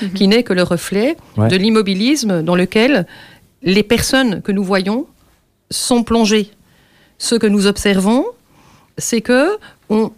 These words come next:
Speaker 2: on, on, on enlève des possibilités de progression. On, on met des gens dans une situation, euh, d'incapacité totale. Et, hum,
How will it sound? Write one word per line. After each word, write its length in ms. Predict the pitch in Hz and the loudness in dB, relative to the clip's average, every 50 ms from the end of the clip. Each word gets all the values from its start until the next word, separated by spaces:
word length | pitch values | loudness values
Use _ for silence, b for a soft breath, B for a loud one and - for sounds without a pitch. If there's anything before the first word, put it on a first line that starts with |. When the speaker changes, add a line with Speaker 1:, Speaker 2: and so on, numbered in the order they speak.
| _ _ | _ _
Speaker 2:
on, 120 | 196 196 196 - | -6 -6 -4 -2
on, 180 | 208 214 214 - | -2 -2 0 0
on 240 | 226 220 220 220 220 | 2 2 4 4 4
enlève 400 | 254 302 349 311 320 381 381 262 | 4 2 2 0 -2 -2 -4 -4
des 120 | 202 233 | -4 -4
possibilités 760 | 226 - 208 208 - - 196 190 196 196 208 208 - 247 269 262 | -4 -2 -4 -4 -4 -6 -6 -6 -4 -4 -4 -2 -2 -2 0 0
de 80 | 202 202 | -2 -4
progression. 760 | 196 - - - 214 190 190 214 190 - - - 175 175 165 - _ _ _ _ | -4 -2 -2 -2 -2 0 -2 -4 -4 -4 -6 -6 -8 -10 -12 -14 _ _ _ _
On, 140 | 185 190 - - | -4 -4 -2 -4
on 340 | - 180 196 190 190 190 185 | -4 -2 -2 0 0 0 2
met 220 | 185 190 214 247 | 2 2 2 2
des 140 | 233 233 226 | 2 2 2
gens 160 | 202 247 247 | 2 2 0
dans 140 | 214 202 202 | 0 0 0
une 160 | 190 202 202 | 0 0 -2
situation, 760 | 185 - - 208 - - 196 190 - - 240 240 262 311 320 B B B B B B B | -2 -4 -4 -4 -2 0 0 0 0 -2 0 0 0 0 -2 B B B B B B B
euh, 80 | 170 185 | -4 0
d'incapacité 840 | 165 233 285 311 294 - 254 - 240 233 - - 220 - 247 247 240 | 2 2 2 2 2 -2 -2 -2 -2 -4 -4 -6 -6 -4 -4 -4 -2
totale. 460 | 233 220 220 208 175 160 - - 175 - _ b b b b b b b b b b b b b b _ _ _ _ _ | -4 -4 -4 -4 -6 -6 -6 -10 -14 -16 _ b b b b b b b b b b b b b b _ _ _ _ _
Et, 500 | 185 202 196 196 190 196 185 180 175 175 | 0 2 2 2 4 4 4 2 2 2
hum, 680 | 170 170 170 170 165 160 160 156 147 143 107 - - - | 2 0 0 0 0 2 2 2 0 0 -2 -6 -10 -14